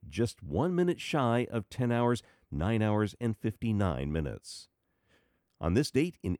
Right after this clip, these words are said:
eighteen sixty-nine, a heavy snowstorm dumped nineteen inches in Stratford, New Hampshire,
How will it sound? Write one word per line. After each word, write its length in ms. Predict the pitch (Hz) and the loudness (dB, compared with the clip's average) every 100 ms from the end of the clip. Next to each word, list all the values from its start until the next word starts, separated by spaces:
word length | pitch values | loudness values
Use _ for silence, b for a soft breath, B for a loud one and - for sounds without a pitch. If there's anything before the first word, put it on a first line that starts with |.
| 123 | -4
eighteen 480 | 156 - - 156 | -6 -8 -2 0
sixty-nine, 800 | 147 - 131 - 135 78 80 85 - | 0 -2 -6 -2 -2 0 0 -2 -2
a 100 | 87 | -4
heavy 260 | 80 147 156 | -2 0 -2
snowstorm 640 | - 98 139 - 73 76 | 0 0 0 -2 -4 -2
dumped 320 | 78 87 - | -2 -2 -2
nineteen 540 | 80 92 139 - 123 92 | -4 -2 -2 0 2 2
inches 340 | 143 90 71 | 2 -2 -6
in 100 | 65 | -10
Stratford, 500 | - 113 110 - 80 | -6 -2 -2 -2 -4
New 100 | 69 | -2
Hampshire, 400 | 90 107 - 82 | 0 0 0 -2